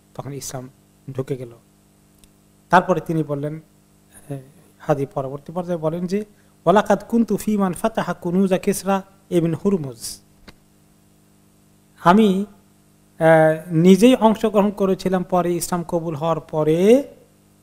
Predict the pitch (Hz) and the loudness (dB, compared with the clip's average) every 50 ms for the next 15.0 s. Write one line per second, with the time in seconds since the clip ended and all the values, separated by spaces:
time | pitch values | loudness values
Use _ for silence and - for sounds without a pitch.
0 | _ _ _ _ _ _ _ _ _ _ _ _ _ _ - 147 143 156 151 147 | _ _ _ _ _ _ _ _ _ _ _ _ _ _ -4 0 2 2 4 4
1 | 143 156 160 165 185 220 247 - - _ _ _ _ _ _ _ _ _ - 151 | 2 2 2 2 2 0 -2 -4 -10 _ _ _ _ _ _ _ _ _ -6 -4
2 | 143 143 139 139 135 135 - _ _ _ _ _ _ _ _ _ _ _ _ _ | -2 -2 -2 -2 -4 -8 -12 _ _ _ _ _ _ _ _ _ _ _ _ _
3 | _ _ _ 156 156 151 151 151 156 151 170 185 180 175 214 208 202 185 180 185 | _ _ _ -10 -10 -8 -6 -2 0 4 4 4 6 8 6 6 6 4 0 -4
4 | 190 180 165 170 165 - 214 196 190 180 185 175 156 170 160 147 180 190 190 - | -6 -4 -4 -2 -2 0 0 2 2 0 -2 0 2 2 2 4 2 -2 -2 -4
5 | 214 202 254 262 240 226 - 240 220 - - - - - _ _ _ _ _ _ | 0 2 2 2 2 2 0 0 0 0 -4 -8 -16 -20 _ _ _ _ _ _
6 | _ _ _ _ _ - 175 165 170 185 185 170 151 - - 165 180 190 - - | _ _ _ _ _ 4 6 6 6 6 4 2 0 0 2 2 2 2 -2 -6
7 | - 160 - - 170 165 165 160 147 156 160 151 143 - _ _ _ _ _ _ | -6 -6 -6 -6 -6 -4 -2 -2 0 -2 -2 -4 -4 -10 _ _ _ _ _ _
8 | _ - 151 143 - - 175 160 - - 170 151 143 127 - - _ _ _ _ | _ -4 -4 -4 -2 0 0 0 2 2 0 0 0 -2 -8 -16 _ _ _ _
9 | _ _ _ _ _ _ _ _ _ - 139 123 156 170 170 208 196 180 - 170 | _ _ _ _ _ _ _ _ _ -8 0 2 4 8 8 8 8 6 4 0
10 | 160 160 160 160 - 165 - - 170 165 170 - - 175 185 190 180 180 185 180 | 0 0 -2 -4 -6 -10 -8 -8 -8 -8 -6 -4 -2 0 0 2 2 2 2 2
11 | 226 247 247 214 170 - - 160 131 123 117 120 - - 131 - _ - - - | 4 4 4 2 0 -2 -6 -10 -10 -10 -12 -14 -16 -18 -20 -20 _ -18 -18 -18
12 | - _ _ _ _ _ _ _ _ _ _ _ _ _ _ _ _ _ _ _ | -18 _ _ _ _ _ _ _ _ _ _ _ _ _ _ _ _ _ _ _
13 | _ _ _ _ _ _ _ _ _ _ _ _ _ _ - 160 165 170 170 160 | _ _ _ _ _ _ _ _ _ _ _ _ _ _ 4 4 6 6 4 2
14 | 151 151 160 190 185 - - 180 156 160 156 151 143 143 139 135 143 139 135 | 2 2 0 0 0 -2 -6 -4 0 0 0 0 0 -4 -8 -10 -10 -12 -14